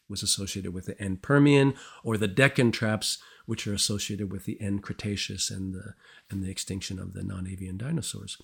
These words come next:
So that's one of our hypotheses at the present, that some kind of large-scale volcanism really drove the planet from a temperate state into a hothouse state and gives us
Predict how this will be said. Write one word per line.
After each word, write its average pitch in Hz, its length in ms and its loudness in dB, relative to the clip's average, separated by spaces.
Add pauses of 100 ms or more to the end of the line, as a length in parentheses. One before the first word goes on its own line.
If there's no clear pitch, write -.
(280)
So 170 300 8 (800)
that's 214 220 6
one 160 160 12
of 123 100 6
our 117 160 6
hypotheses 104 600 -2
at 92 80 -8
the 92 80 -6
present, 107 340 0
that 98 140 -2
some 180 260 10
kind 156 160 8
of 113 120 4
large-scale 117 480 2
volcanism 98 600 -2
really 131 180 2
drove 131 520 6
the 110 80 0
planet 95 380 -4 (280)
from 147 380 6
a 156 40 6
temperate 131 460 2
state 107 380 0 (340)
into 131 440 4
a 98 40 0
hothouse 98 500 -4
state 90 400 -4 (240)
and 113 200 4
gives 117 500 4
us - 280 2